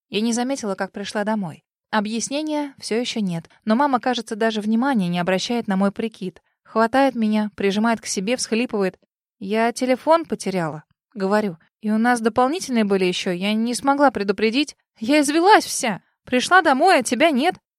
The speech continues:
"Ты в порядке?" А это уже отчим. Он смотрит на меня внимательно, явно видит чужой спортивный костюм, но молчит. И маму отвлекает разговором, чтобы я могла просочиться в свою спальню и переодеться. Я сразу же закрываюсь на замок, сбрасываю с себя чужие вещи, блузку,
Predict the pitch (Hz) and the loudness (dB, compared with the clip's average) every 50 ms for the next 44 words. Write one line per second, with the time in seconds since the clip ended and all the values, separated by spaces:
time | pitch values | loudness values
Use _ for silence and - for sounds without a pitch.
0 | _ _ - 208 180 170 - - - 180 180 196 226 - - - 165 147 - _ | _ _ -6 -4 -4 -4 -4 -4 -2 -2 -2 -2 -6 -8 -10 -14 -16 -16 -16 _
1 | _ _ _ - 180 196 226 226 240 240 233 226 233 208 170 151 - - - - | _ _ _ -8 -6 -6 -6 -4 -4 -4 -4 -4 -4 -6 -6 -8 -12 -16 -18 -20
2 | _ _ _ _ _ _ - 208 208 - - 277 285 285 277 262 254 240 233 233 | _ _ _ _ _ _ -4 -4 -2 -2 -2 -2 -2 -2 -2 -4 -2 -2 -2 0
3 | 233 240 240 226 226 233 233 247 285 302 - - 214 185 175 160 156 - - 190 | -2 -2 -2 -2 0 0 0 0 -2 -2 -4 -6 -6 -4 -4 -6 -8 -8 -8 -4
4 | 190 214 226 220 214 208 208 196 208 233 214 190 170 160 - - 190 180 196 208 | -2 0 0 0 0 0 0 -2 -2 -4 -4 -4 -6 -6 -6 -6 -4 -2 -2 -2
5 | 196 - - 180 175 - - 196 185 180 180 - 196 190 - - - 277 262 214 | -4 -4 -4 -6 -6 -6 -6 -6 -6 -6 -6 -6 -8 -8 -6 -8 -6 -4 -2 -2
6 | 190 190 202 214 220 - - - 165 175 - _ _ _ - 233 226 254 311 330 | -2 -2 -2 -4 -6 -8 -10 -14 -14 -16 -18 _ _ _ -4 -2 0 0 0 0
7 | 285 233 202 190 - 202 190 - 262 254 240 - 220 220 208 214 214 220 233 311 | 2 0 0 0 -2 -6 -4 -2 -2 -2 -2 -2 -4 -4 -4 -2 -4 -2 0 0
8 | 330 277 220 190 - - 202 190 190 208 226 226 226 220 226 247 233 226 - - | 0 0 -2 -4 -4 -6 -4 -4 -2 -2 0 0 0 0 0 -2 -2 -2 -4 -4
9 | 208 - - 240 233 - - 262 220 - - 185 170 - - 190 180 180 190 190 | -4 -2 -4 -4 -4 -2 -4 -4 -4 -4 -6 -6 -6 -4 -4 -4 -2 -2 -4 -6
10 | - - 262 285 294 262 220 - - 196 - - 208 214 220 226 214 233 208 170 | -4 -2 -2 -2 0 -2 -4 -4 -4 -4 -4 -2 -2 0 -2 -2 -2 -2 -2 -2
11 | - - - - - _ _ - 226 247 247 - - 302 311 294 277 247 226 220 | -4 -10 -14 -14 -20 _ _ 2 2 2 2 4 4 4 4 4 4 2 2 0
12 | 214 220 - 220 226 233 254 262 247 - - 214 202 190 208 202 208 247 302 302 | -2 -2 -2 -2 0 2 2 0 0 0 -2 -2 0 2 2 2 2 2 0 0
13 | - 220 190 190 208 233 247 233 - - 202 190 185 180 - - 196 190 196 190 | -2 -6 -4 -2 0 0 0 -2 -4 -4 -4 -4 -4 -4 -6 -6 -4 -4 -6 -6
14 | - - 202 196 220 226 214 190 170 165 196 233 269 254 - - 208 185 180 190 | -6 -8 -6 -4 -4 -4 -2 -4 -4 -4 -4 -4 -4 -6 -6 -6 -6 -6 -4 -6
15 | 208 240 262 - - - 214 196 | -6 -4 -6 -8 -4 -4 -4 -4